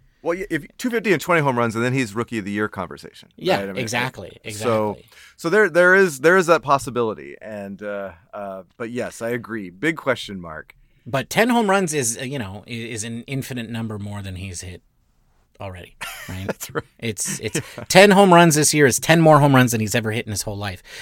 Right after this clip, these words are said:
Speaker 2: I mean, it's ten more home runs than ever I've hit in my life. But what does that tell you, right?
Speaker 1: <laughs> That's right.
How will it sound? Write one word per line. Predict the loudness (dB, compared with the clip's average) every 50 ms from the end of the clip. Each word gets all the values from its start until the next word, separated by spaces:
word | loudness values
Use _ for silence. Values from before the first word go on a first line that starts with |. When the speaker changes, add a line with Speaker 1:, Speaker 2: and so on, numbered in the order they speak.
| -8 -2
Speaker 2:
I | 4
mean, | 6 6
it's | 6 6 6
ten | 6 6 8
more | 8 8 8
home | 8 6 6 6
runs | 4 4 2
than | 2 0
ever | 0 0 0
I've | 0 -2 -2 -4
hit | -6 -8
in | -6
my | -8 -10
life. | -10 -10 -12 -14 -14 -16 -20 -20 -20 -20 -20 -18 -14 -10
But | -8
what | -4 -4 -2
does | -2 -2
that | -4 -4 -6
tell | -8 -10 -12 -12
you, | -16 -18 -16 -16 -16 -14 -14 -12 -12 -12 -12 -14 -14 -12 -12
right? | -12 -12 -10 -10 -12 -12
Speaker 1:
<laughs> | _ _
That's | -14 -12 -10 -8
right. | -8 -8 -8 -10